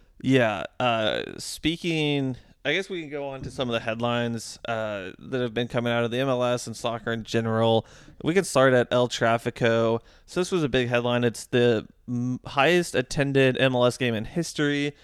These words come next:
I believe it was reported that they sold around eighty-three thousand tickets. Uh, some reports say ninety. Um, you know, what, uh, who knows what, how many people are actually there, you know? Uh,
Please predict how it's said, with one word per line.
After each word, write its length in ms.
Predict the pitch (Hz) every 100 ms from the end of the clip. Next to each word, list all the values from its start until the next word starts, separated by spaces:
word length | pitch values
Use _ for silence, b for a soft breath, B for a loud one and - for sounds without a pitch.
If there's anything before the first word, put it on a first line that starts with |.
| b b b b
I 100 | 120
believe 640 | 120 123 127 135 135 120
it 160 | - 113
was 240 | 120 117
reported 680 | 113 113 - - 165 160 147
that 120 | 127 120
they 100 | 120
sold 320 | - 123 120
around 500 | 117 113 117 113 107 - _ 120
eighty-three 540 | 127 131 - 127 123
thousand 600 | 120 117 110 113 117 113
tickets. 640 | - 113 110 135 - - - B B B B _ -
Uh, 360 | 113 110 104 110
some 180 | - 160
reports 420 | 143 - 131 -
say 200 | - 123
ninety. 720 | 117 117 123 123 123 117 117 - -
Um, 460 | 110 98 95 104 - -
you 100 | 117
know, 260 | 98 104 110 - - - - -
what, 340 | - 135 143 - _ -
uh, 80 | 101 120
who 120 | 151
knows 240 | 117 110
what, 220 | 117 104 - -
how 160 | - 117
many 140 | 110
people 240 | 117 113 113
are 60 |
actually 280 | 110 104 117
there, 180 | 113 113
you 100 | 113
know? 260 | 117 113 117 B B B B
Uh, 600 | 120 107 90 80 82 78